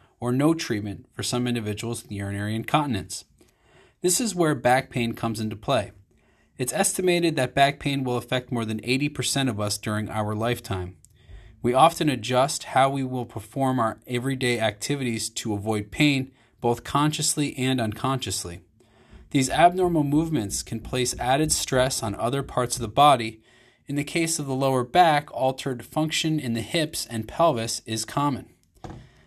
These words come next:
A November twenty nineteen study published in the Journal of Craniovertebral Junction and Spine concluded that individuals with lumbar degenerative disc disease,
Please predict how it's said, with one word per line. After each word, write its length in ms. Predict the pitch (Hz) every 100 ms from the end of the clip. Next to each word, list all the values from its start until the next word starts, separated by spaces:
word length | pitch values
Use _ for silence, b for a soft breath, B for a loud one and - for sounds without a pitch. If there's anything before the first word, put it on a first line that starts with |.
| B -
A 60 |
November 500 | 131 151 160 180 185
twenty 340 | 185 - 165 165
nineteen 600 | 160 143 147 147 147 135
study 400 | - 127 107 113
published 500 | - 127 135 143 -
in 100 | 113
the 60 |
Journal 560 | 107 107 123 135 151 151
of 240 | 110 107
Craniovertebral 1120 | - - 127 139 139 131 120 - 131 123 120 104
Junction 480 | 123 127 - -
and 180 | 110 107
Spine 520 | - - 147 139 117
concluded 640 | 110 123 107 - 131 127 120
that 180 | 120 131
individuals 800 | 139 147 147 147 147 143 139 -
with 160 | 110
lumbar 480 | 113 120 135 135 135
degenerative 720 | 117 107 127 131 127 117 104
disc 240 | - 151 151
disease, 540 | 110 104 110 113 -